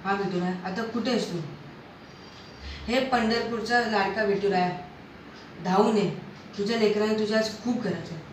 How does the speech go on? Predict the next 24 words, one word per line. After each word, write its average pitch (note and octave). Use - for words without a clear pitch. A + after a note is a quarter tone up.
हे G3+
विठुराया, F3
धावून G#3
ये, F3
तुझ्या A3+
लेकरांना G#3
तुझ्या G#3+
आज -
खूप A3
गरज F3
आहे. D#3
हे A#3+
विठुराया, A#3
आता G#3
हे A3+
करोनाचं A3
संकट G#3
आल्यामुळे F#3+
आम्ही A#3
तुझ्या G#3+
वारीला A3
येऊ A3
शकलो F3+
नाही E3+